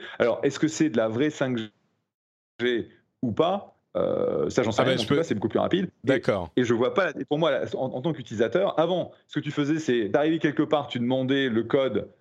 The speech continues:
Speaker 1: euh, Wi-Fi de manière à aller sur le Wi-Fi, et maintenant, tu t-, tu t'en fous. Genre, t'as, t'as même
Speaker 2: Hmm.
Speaker 1: plus besoin de te connecter sur le Wi-Fi.
Speaker 2: D'accord.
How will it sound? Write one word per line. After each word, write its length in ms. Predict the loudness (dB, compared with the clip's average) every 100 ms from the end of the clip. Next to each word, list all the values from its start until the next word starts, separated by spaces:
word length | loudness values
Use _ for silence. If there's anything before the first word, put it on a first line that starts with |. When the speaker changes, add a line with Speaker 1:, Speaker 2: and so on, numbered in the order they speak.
| -4
Speaker 1:
euh, 140 | 0 2
Wi-Fi 500 | 2 0 2 0 0
de 120 | 0
manière 300 | 0 0 0
à 40 |
aller 80 | 0
sur 160 | 0 0
le 40 |
Wi-Fi, 460 | 0 0 2 0 0
et 40 |
maintenant, 280 | -2 0 -2
tu 140 | -4
t-, 140 | -12 -20
tu 100 | -6
t'en 140 | -4
fous. 300 | -2 -4 -4
Genre, 140 | -4 -2
t'as, 100 | 0
t'as 240 | 0 0
même 160 | 0 0
Speaker 2:
Hmm. 20 |
Speaker 1:
plus 100 | 0
besoin 220 | 0 0
de 60 | -2
te 60 | -6
connecter 220 | -4 -2
sur 160 | 0
le 60 | 0
Wi-Fi. 220 | 2 0 -2 _ _ -2
Speaker 2:
D'accord. 560 | -2 0 0 0 -2